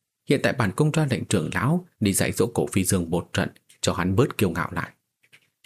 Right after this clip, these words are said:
Lạc Xuân Du ban đầu còn bực bội, tưởng sẽ bị làm ngơ, không cần được tán thành, đến cuối cùng mới hiểu ra, mặt đỏ bừng, "Ta không phải là đối thủ của hắn." Khúc Hồng Nhan lạnh nhạt nói,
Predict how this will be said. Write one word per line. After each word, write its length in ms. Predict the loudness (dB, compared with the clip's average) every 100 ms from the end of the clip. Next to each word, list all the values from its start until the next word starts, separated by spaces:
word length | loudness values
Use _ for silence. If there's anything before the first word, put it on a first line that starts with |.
| _ _ _ _ _ _ _
Lạc 160 | -2 0
Xuân 140 | 2
Du 100 | 2
ban 260 | 2 2 4
đầu 140 | 2
còn 240 | 2 0 0
bực 200 | -2 0
bội, 180 | -2 -2 -12 _ 2
tưởng 280 | 4 4 2
sẽ 160 | 2
bị 160 | 2 0
làm 220 | -2 -2
ngơ, 160 | 0 -2 -4 _ _ _ _ 0
không 160 | 2
cần 140 | 4 2
được 220 | 0 0
tán 200 | 0 0
thành, 200 | 0 -6 -8 _ _ _ _ _ _ 0
đến 140 | 4
cuối 120 | 4 4
cùng 160 | 2
mới 120 | 2
hiểu 260 | 2 0 0
ra, 320 | -2 -2 -4 _
mặt 160 | -2 0
đỏ 180 | -2 0
bừng, 180 | 0 -2 -6 _ _ _ _
"Ta 100 | -4
không 200 | 0 0
phải 120 | 0 0
là 80 |
đối 220 | 4 4 4
thủ 180 | 0 0
của 140 | -4
hắn." 260 | -2 -2 -4 _ _ _ _ _ _ _ _ _ _ _ _
Khúc 140 | 2
Hồng 180 | 4 4
Nhan 260 | 2 2 2
lạnh 140 | 0 -2
nhạt 200 | -2 -2
nói, 200 | -4